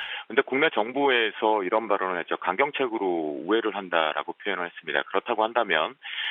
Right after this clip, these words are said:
반도체 삼 인방 이후에 특히나 최근 들어서 이제 불화수소 관련된 국산화 부분의 테스트 얘기가 나오고 있죠. 그 속에서 미리 우리가 포착돼서 잡았던 화천기계나 서암기계공업,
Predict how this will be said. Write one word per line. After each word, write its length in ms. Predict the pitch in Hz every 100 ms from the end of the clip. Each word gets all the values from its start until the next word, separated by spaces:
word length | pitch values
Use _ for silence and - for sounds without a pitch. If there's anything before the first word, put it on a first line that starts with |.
| - -
반도체 360 | 104 127 - 170
삼 140 | 170
인방 500 | 170 156 151 143 135
이후에 580 | 92 117 147 117 76 101 -
특히나 320 | - 127 120 -
최근 300 | 135 131 127
들어서 480 | 120 110 104 120 110
이제 180 | 90 82
불화수소 420 | - 123 120 - 95
관련된 560 | 82 80 76 71 80 - - - -
국산화 320 | - 120 117
부분의 300 | 107 98 101
테스트 340 | - 165 - 110
얘기가 300 | 80 80 87
나오고 320 | 67 67 69
있죠. 240 | - - - - - -
그 100 | 120
속에서 760 | 143 135 127 - 131 135 135 135 _ _ _
미리 300 | - 120 185
우리가 300 | 160 107 110
포착돼서 520 | - 131 123 - 110 101
잡았던 400 | 92 95 98 90
화천기계나 760 | 135 139 113 90 78 69 71 - - - -
서암기계공업, 840 | 131 135 113 95 - 78 67 90